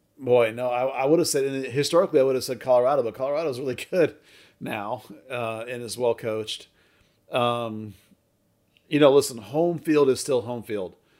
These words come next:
So even with Chicharito, Dallas is undefeated at home. So you, any given home game is your best chance.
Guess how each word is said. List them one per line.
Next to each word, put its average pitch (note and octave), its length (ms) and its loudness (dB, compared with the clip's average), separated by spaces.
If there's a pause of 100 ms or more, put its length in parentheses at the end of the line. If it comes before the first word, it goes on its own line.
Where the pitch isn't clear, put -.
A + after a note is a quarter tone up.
(320)
So A2 440 4 (120)
even D3 240 -2
with C#3+ 160 4
Chicharito, A#2 800 -6 (500)
Dallas C3 340 4
is - 120 -6
undefeated C#3+ 560 2
at B2 120 -2
home. F#2+ 380 -10 (440)
So C#3+ 220 4
you, B2 260 2
any D#3+ 300 4
given D3 300 2
home C3 300 -6
game A2 380 -2
is G#2+ 180 -10
your A2+ 120 -6
best G#2+ 340 -6
chance. A2+ 400 -8